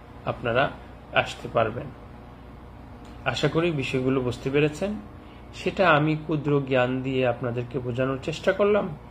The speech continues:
যারা বুঝনেওয়ালা তারা বুঝে গিয়েছেন, আর যারা বুঝবেন না তারা তো গালিগালাজ কিছু তো করবেনই, সে এখানে কিছু করার নাই, কারণ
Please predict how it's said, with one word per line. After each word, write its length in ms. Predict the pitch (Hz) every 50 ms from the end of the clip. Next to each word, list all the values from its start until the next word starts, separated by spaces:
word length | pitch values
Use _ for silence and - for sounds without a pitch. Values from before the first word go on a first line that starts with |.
| - - - - - - -
যারা 320 | 117 127 123 123 135 131
বুঝনেওয়ালা 680 | 120 117 127 131 131 131 143 156 160 165 170 175 180 175
তারা 260 | 170 - 139 127 123
বুঝে 320 | 117 120 127 127 135 147 151
গিয়েছেন, 440 | 147 170 170 165 170 - 220 226 226 233 - - - - - - - - - - - - -
আর 160 | - 123 127
যারা 280 | 123 120 135 131 135 131
বুঝবেন 440 | 120 120 131 135 131 143 156 170 170
না 260 | 175 175 180 196 220 - - - - - - - - - - - - - - -
তারা 200 | - 127 131 135
তো 180 | 127 - - 127
গালিগালাজ 600 | 127 123 123 127 120 131 127 127 131 123 120 -
কিছু 260 | - 127 - - 131 123 -
তো 60 | 123 -
করবেনই, 440 | - 143 131 117 110 113 104 104 107 107 - - - - - - - - - - - - - - -
সে 60 | 131
এখানে 280 | 127 117 127 123 127 123
কিছু 280 | 123 - 131 - 156
করার 260 | 147 151 139 123 113
নাই, 200 | 110 110 107 107 - - - - - - - - - - - - - - - - - - - - -
কারণ 320 | - 127 131 151 185 220